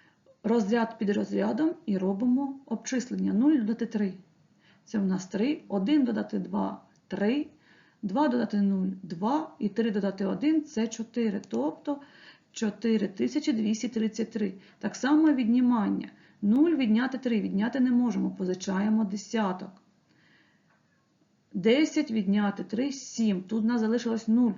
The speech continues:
знову потрібно позичати. Знову десять відняти два — вісім. Тут залишилася одиниця. Одиницю записуємо, три відняти один — два. Отже, дві тисячі сто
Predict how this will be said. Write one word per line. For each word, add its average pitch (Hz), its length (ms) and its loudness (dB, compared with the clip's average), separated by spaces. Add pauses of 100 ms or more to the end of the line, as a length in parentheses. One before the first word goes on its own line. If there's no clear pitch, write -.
(140)
знову 208 360 0
потрібно 202 360 -2
позичати. 190 640 -6 (680)
Знову 208 500 2
десять 240 520 0
відняти 208 1200 0
два — 196 600 0 (100)
вісім. 214 680 0 (320)
Тут 214 220 -2
залишилася 233 600 0
одиниця. 214 680 2
Одиницю 196 360 -2
записуємо, 247 580 0
три 214 240 0
відняти 190 440 -4
один — 202 480 -2 (480)
два. 190 360 -2
Отже, 208 380 -2 (340)
дві 196 200 -2
тисячі 262 420 -6
сто - 720 -6